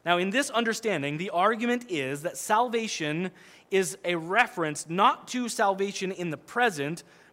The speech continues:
but future salvation as we enter into heaven. The problem is, there is no clear line connecting childbearing to holiness,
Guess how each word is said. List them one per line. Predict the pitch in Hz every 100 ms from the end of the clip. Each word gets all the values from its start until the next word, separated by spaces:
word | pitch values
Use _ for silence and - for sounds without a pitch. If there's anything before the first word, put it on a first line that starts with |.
| -
but | 180 180 -
future | - 196 240 - 202
salvation | 165 156 143 127 127 - 147 170 - - -
as | 156
we | 143 147
enter | 143 143
into | 131 139
heaven. | 131 151 120 92 _ _ _ -
The |
problem | 165 247 285 262 185
is, | 160 160 156 - _ _
there | 190 208
is | 202 170
no | 165 196 240 262
clear | - - 226 214
line | 196 202 143 143
connecting | - 180 196 202 185 160
childbearing | - - 220 269 247 151 127 127 131 147 196 - _ _ _ -
to | 240
holiness, | 240 269 269 226 127 - - -